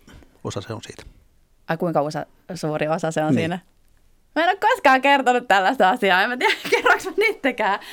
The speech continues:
Speaker 2: Yleensähän niinku yritykset ei, ei sitä kerro, paitsi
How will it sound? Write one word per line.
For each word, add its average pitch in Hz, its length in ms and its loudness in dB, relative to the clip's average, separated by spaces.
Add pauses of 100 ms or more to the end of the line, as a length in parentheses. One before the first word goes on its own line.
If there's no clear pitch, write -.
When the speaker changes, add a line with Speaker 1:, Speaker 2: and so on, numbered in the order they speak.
(140)
Speaker 2:
Yleensähän 185 680 -2 (180)
niinku 170 260 -6
yritykset 160 580 -6
ei, 160 360 -6
ei 151 220 -4
sitä 151 280 -4 (200)
kerro, 151 260 -4
paitsi - 480 -8